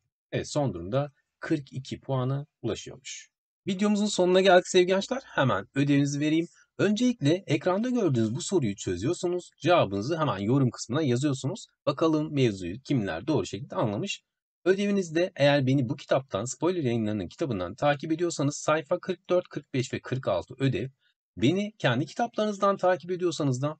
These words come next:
bu konuyla ilgili en az iki test çözmenizi istiyorum. Üç test de çözebilirsiniz çünkü önemli bir konu,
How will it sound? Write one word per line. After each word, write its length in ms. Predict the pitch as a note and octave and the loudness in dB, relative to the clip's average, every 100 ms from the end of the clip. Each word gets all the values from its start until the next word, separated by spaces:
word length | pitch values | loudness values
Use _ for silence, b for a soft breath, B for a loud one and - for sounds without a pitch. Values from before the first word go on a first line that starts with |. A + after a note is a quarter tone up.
| - | -6
bu 80 | |
konuyla 280 | C3 F3 C3+ | -2 0 0
ilgili 240 | G2 G2+ - | -2 -6 -4
en 120 | D#3+ | -2
az 180 | A2+ - | -2 -4
iki 160 | C3 - | -10 -8
test 200 | D3+ - | -10 -4
çözmenizi 420 | D3+ F2 F#2+ E3 | -4 -4 -6 -8
istiyorum. 400 | D3+ - G2+ - _ _ _ | -6 -4 -4 -8 _ _ _
Üç 220 | F3+ F3 - | -8 -8 0
test 280 | F#3+ F3+ | 0 0
de 100 | F#3 | -6
çözebilirsiniz 680 | E3+ F3 F3 E3+ F3+ - A3 A3+ - | -2 0 0 -2 -6 -4 -4 -4 -8
çünkü 280 | - D3+ C#3+ | -2 -2 0
önemli 420 | D3 D3+ D3 D3+ | 0 2 2 0
bir 80 | D#3 | -2
konu, 300 | D#3+ F3 | -2 -2